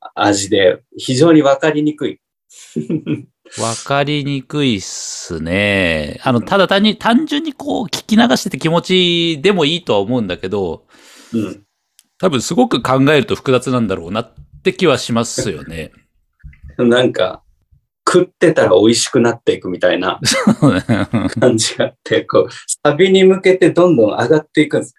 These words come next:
Speaker 1: で、サビ気持ちいいってなって、また、あの、終わりに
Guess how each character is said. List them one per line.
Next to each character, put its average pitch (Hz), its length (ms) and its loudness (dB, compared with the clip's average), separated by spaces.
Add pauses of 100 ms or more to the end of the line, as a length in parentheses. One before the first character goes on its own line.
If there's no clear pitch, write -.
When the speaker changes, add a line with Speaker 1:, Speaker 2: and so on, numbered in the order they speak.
(100)
Speaker 1:
で、 120 80 -8
サ 135 240 -8
ビ 160 160 0
気 - 160 -6
持 175 180 0
ち 185 220 -6
い 170 260 -6
い - 40 -10
っ - 60 -20
て - 120 0
な - 100 4
っ - 80 -6
て、 - 140 0
ま 113 200 0
た、 156 320 0 (440)
あ 131 160 0
の、 127 300 2 (720)
終 123 220 2
わ 123 60 4
り 123 160 4
に 117 300 -4